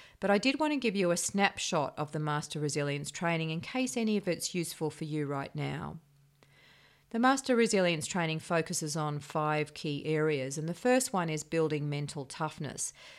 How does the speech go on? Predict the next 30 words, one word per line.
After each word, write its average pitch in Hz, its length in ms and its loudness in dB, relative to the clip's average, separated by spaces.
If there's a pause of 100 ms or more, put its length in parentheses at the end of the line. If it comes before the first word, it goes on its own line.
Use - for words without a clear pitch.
(120)
They 202 100 2
use 262 220 4
a 226 80 6
range 185 340 6
of 190 140 2
techniques 160 480 -2
to - 120 -6
tap 185 360 -2
into 165 400 0
and 151 160 -2
reality 151 480 0
check - 320 -6
beliefs 147 400 -2
and 147 180 -4
thinking, 156 540 -4 (240)
and 175 160 0
to - 100 -4
learn 185 500 2
mastery 185 520 0
of 147 100 -2
thinking, 139 480 -6
because 165 300 -2
it's - 260 -4
your 170 140 0
thinking 175 640 -2 (240)
that 165 160 -6
drives 156 340 2
emotions 147 560 -2
and 143 140 -6
behaviour. 143 680 -2